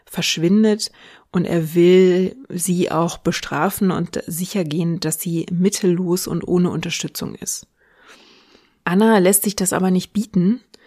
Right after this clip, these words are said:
Sie flieht und findet offenbar doch kurz Unterschlupf und Unterstützung bei Verwandten ihrer verstorbenen Mutter.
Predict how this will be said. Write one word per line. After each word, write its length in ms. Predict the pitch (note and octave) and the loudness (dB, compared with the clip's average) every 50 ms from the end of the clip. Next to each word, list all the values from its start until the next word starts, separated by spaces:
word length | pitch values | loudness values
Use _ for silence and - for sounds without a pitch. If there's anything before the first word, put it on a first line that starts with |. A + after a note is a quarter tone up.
| _ - - - _ _ _ _ _ _ | _ -20 -20 -20 _ _ _ _ _ _
Sie 600 | - F#3 E3+ F3+ F#3 F#3 F#3 F3+ F3+ F3+ F3+ - - - _ - | -2 -2 0 2 2 4 4 4 4 2 2 0 -2 -4 _ -10
flieht 960 | - - - - F#3+ E3+ D#3+ - - A#3+ A#3 - - - - - - - - - | -8 -8 -6 -4 -4 -4 -4 -2 0 0 0 0 0 -4 -6 -6 -6 -8 -10 -6
und 220 | - F3 E3+ D#3+ | -2 -2 -2 -2
findet 440 | - - F#3+ F#3 F#3+ G3 G3 - - | -2 -2 2 2 2 2 2 0 -6
offenbar 380 | F3+ - - G#3 F#3+ F3+ E3+ | -8 -4 -2 0 0 0 0
doch 300 | E3 F3 F3+ F#3+ - - | 0 0 -2 -2 -2 -8
kurz 240 | - - - F#3+ - | -8 -6 -6 -6 -4
Unterschlupf 880 | - - F#3 F#3+ - - F#3+ - - - - F#3 F#3 F#3 - - - - - | -2 -2 -4 -2 -2 -4 -6 -6 -6 -4 -2 -2 -2 -4 -6 -12 -12 -12 -8
und 240 | - F#3 F3+ - | -6 -6 -6 -2
Unterstützung 880 | - F3+ E3 F#3 F3 - - - F#3+ F#3 - - - F#3 F3+ F3+ F3+ F3+ - - - - - - - _ _ | -4 -4 -4 -4 -8 -8 -6 -6 -6 -6 -6 -6 -6 -4 -2 -2 -4 -4 -6 -8 -18 -20 -20 -20 -20 _ _
bei 380 | - D#3 D#3 E3 E3+ E3+ E3+ E3+ | -6 -2 -2 0 0 0 0 0
Verwandten 580 | E3 - - F#3 F3+ D3+ D#3+ F#3 F#3+ - F3+ | -2 -4 -8 -6 -6 -4 -4 -4 -4 -4 -6
ihrer 280 | - - - - E3+ E3 | -6 -6 -8 -8 -8 -8
verstorbenen 840 | - - F3 D#3+ - - - - - E3 F3+ G#3+ G#3+ F#3 E3 E3 E3 | -8 -8 -10 -10 -10 -12 -8 -8 -4 -2 0 0 0 0 0 -2 -4
Mutter. 500 | D#3+ E3 E3 - - - F#3 F3+ G#3 | -4 -6 -6 -8 -6 -6 -4 -4 -4